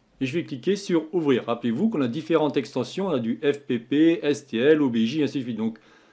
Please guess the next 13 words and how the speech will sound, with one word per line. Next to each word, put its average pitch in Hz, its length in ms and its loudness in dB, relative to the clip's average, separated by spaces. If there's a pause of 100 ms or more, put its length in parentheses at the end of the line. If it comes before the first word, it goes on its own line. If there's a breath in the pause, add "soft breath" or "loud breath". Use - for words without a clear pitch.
(440 soft breath)
le 139 100 4
logiciel 190 480 2
Flashprint 156 440 2
va 180 120 4
pouvoir 151 260 2
ouvrir 151 260 2
différents 147 760 -2
types 214 300 -6
d'extensions. 143 760 -2 (280)
Je 151 120 -2
clique 262 240 0
sur - 260 -2 (140)
Ouvrir. 120 480 -2